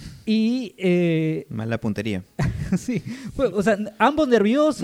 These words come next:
Speaker 2: No, pero puede, pu-, suele pasar, ¿ah? Si uno no, no sabe besar, pasan esas
Speaker 1: Sí,
Speaker 2: cosas,
Speaker 1: sí, sí.
Speaker 2: ¿no?
Speaker 1: Pero, aparte de eso, fue un beso que me gustó dentro de todo, porque es un beso que yo recordaba así, dur-, en, eh,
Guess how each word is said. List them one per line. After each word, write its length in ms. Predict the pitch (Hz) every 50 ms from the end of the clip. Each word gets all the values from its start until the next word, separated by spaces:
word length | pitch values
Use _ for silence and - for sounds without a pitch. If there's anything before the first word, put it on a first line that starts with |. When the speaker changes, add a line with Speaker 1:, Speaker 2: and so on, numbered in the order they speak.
| 302
Speaker 2:
No, 120 | 285 294 302
pero 200 | 294 262 220 202
puede, 180 | - 269 302 294
pu-, 260 | 285 - - 262 254
suele 220 | 220 - 311 320 311
pasar, 400 | - 185 - 254 311 311 254 226
¿ah? 100 | - 196
Si 140 | 208 202 185
uno 100 | 190 202
no, 200 | 190 185 180 170
no 300 | 165 156 143 147 160 175
sabe 220 | - 190 190 196 190
besar, 300 | 175 156 - - 196 -
pasan 280 | - 135 - 135 113 117
esas 140 | - 113 -
Speaker 1:
Sí, 60 | 269
Speaker 2:
cosas, 140 | 277 247 -
Speaker 1:
sí, 120 | - 247
sí. 180 | - 233 240 196
Speaker 2:
¿no? 40 | - - - - _ _ _ _ -
Speaker 1:
Pero, 480 | 302 339 330 359 381 269 - - _ _ _
aparte 400 | - 196 160 - 285 311 - 302
de 80 | 285 302
eso, 180 | 277 - 330
fue 260 | - - 277 294 302
un 160 | 196 202 226 233
beso 220 | 247 233 - 302
que 100 | - 220
me 120 | 196 180 170
gustó 360 | 160 165 156 - - 226 247
dentro 240 | 254 247 240 247 226
de 80 | 208
todo, 280 | 208 202 202 214 226 240
porque 220 | - 180 156 -
es 100 | 160 -
un 80 | - 202
beso 220 | 190 190 - 220
que 80 | 185 170
yo 80 | 175 185
recordaba 420 | 196 180 175 160 156 160 175 190
así, 200 | 175 - 196 190 180
dur-, 300 | 165 - 175 147 156 -
en, 160 | - 143 147 143
eh, 160 | 160 156 -